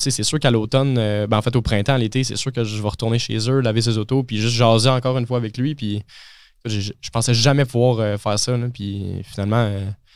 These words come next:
juste une affaire de, de rien, là, qui, tu sais, j'ai vu l'auto, je dis, « Hey, je vais aller le laver. » J'ai, faut juste que tu, tu prennes l'opportunité.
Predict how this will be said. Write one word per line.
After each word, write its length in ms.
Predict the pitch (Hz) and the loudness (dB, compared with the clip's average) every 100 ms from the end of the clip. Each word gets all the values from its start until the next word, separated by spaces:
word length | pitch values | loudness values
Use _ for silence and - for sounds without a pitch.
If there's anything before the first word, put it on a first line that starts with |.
| _ _ | _ _
juste 120 | 147 151 | -2 2
une 100 | 120 | 4
affaire 380 | 107 135 135 120 | 4 2 2 2
de, 180 | 113 | 2
de 80 | 110 | 4
rien, 300 | 113 117 139 | 2 2 0
là, 100 | 131 123 | 0 -6
qui, 480 | - 110 104 104 104 _ | -6 -8 -6 -6 -8 _
tu 100 | - | -8
sais, 40 | 120 | -4
j'ai 80 | |
vu 100 | 117 | -2
l'auto, 320 | 135 123 143 147 | -2 -2 -2 -2
je 80 | 117 | -4
dis, « 140 | 110 | -2
Hey, 120 | 131 | 0
je 40 | 175 | 2
vais 60 | |
aller 100 | 120 | 2
le 60 | 127 | 2
laver. » 340 | 123 113 143 156 | 2 2 0 -2
J'ai, 340 | 113 104 101 - _ - | -6 -6 -8 -10 _ 4
faut 120 | 123 | 4
juste 140 | 180 | 6
que 60 | - | 2
tu, 160 | - - - _ - | 0 -4 -10 _ -2
tu 80 | |
prennes 160 | - 160 | 4 6
l'opportunité. 640 | 156 127 - 135 131 147 | 6 4 2 0 2 0